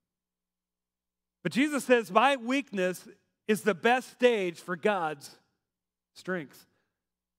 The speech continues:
My weakness. The things that I feel like, oh, in, in my weakness, the what ifs just overwhelm me. But when I push through and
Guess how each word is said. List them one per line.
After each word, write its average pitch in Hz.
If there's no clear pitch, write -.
My 185
weakness. 254
The 190
things 247
that 226
I 214
feel 247
like, 214
oh, 214
in, 175
in 185
my 233
weakness, 247
the 190
what 233
ifs 233
just 202
overwhelm 220
me. 123
But 208
when 226
I 226
push -
through 254
and 202